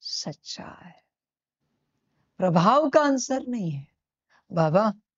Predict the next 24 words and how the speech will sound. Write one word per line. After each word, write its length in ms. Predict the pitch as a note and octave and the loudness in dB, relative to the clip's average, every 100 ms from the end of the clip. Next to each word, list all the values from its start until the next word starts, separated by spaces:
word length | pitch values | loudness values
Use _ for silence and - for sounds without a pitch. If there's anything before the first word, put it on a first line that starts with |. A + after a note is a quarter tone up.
| _ _ - | _ _ -12
हमें 280 | D#3+ F#3+ A3+ | -8 -4 -2
मनमत 360 | F3+ F#3 G#3 | 0 0 -2
परमत 380 | G#3 G#3 G3+ G#3 | 0 0 0 -2
से 200 | G#3 G#3 | -4 -6
निकलना 540 | G#3 G3 G3+ G3 F#3 D#3 | -6 -4 -4 -2 -2 -2
है, 280 | C#3 F#3 - _ _ _ _ _ _ _ _ _ _ - | -4 -8 -14 _ _ _ _ _ _ _ _ _ _ -2
पर 200 | E3+ D#3 | 0 2
दिल 340 | F3 A3 A#3+ | 2 4 2
से 180 | - A#3+ | 2 2
हमने 280 | A3 A3+ A3 | 2 0 0
check 340 | - G3 F#3 | 0 -2 -4
किया, 360 | - F3+ F3 A3+ _ _ _ _ | -6 -2 -2 -4 _ _ _ _
ऐसे 220 | E3+ E3 G3 | -8 -2 0
लगता 320 | F#3+ - G#3+ | 0 0 0
है 100 | G3 | 0
इससे 240 | F#3 G3+ | 0 -2
निकल 340 | F#3+ F3+ G3+ G3+ | -2 0 2 2
जाएंगे, 500 | G3+ G#3 G#3 G#3 D#3+ | 2 2 0 -2 -4
तो 360 | - _ - | -6 _ -2
हमारी 360 | E3 E3 F3+ F#3+ | 2 4 4 2
जीवन 340 | F#3 G3 G#3+ | 2 2 2
क्या 160 | G#3 G3+ | 2 2
बचेगी 440 | F#3 D#3+ D#3 D#3 | 2 0 -2 -2
फिर? 180 | D3 E3 | -6 -12